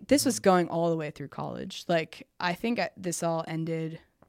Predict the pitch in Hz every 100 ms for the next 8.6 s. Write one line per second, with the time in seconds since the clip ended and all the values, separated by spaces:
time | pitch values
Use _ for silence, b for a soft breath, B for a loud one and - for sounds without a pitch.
0 | _ - 180 180 - 180 170 165 160 156
1 | 175 247 233 277 285 285 294 302 311 311
2 | 113 117 117 - 160 151 156 - 180 165
3 | 156 151 - 180 165 151 139 127 117 -
4 | - _ - 170 156 170 147 156 143 127
5 | 123 - 135 127 123 131 120 120 117 120
6 | 113 - - _ 135 135 147 147 170 -
7 | 160 - - 170 165 170 165 165 170 139
8 | 143 143 147 160 135 151